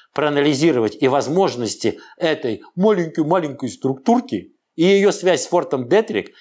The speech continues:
и сами возможности форта Детрик. Только это позволит нам оценить реальные возможности того,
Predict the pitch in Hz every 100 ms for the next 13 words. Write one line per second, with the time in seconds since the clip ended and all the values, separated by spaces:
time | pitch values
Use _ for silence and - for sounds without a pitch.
0 | - 135 175 190 185 165 175 185 190 -
1 | 190 - 185 190 170 - 80 _ _ -
2 | 214 233 226 226 - 208 147 - 113 143
3 | 117 143 190 139 139 139 117 90 - -
4 | 143 - 160 185 147 151 160 147 143 135
5 | 160 - 147 - 143 180 208 -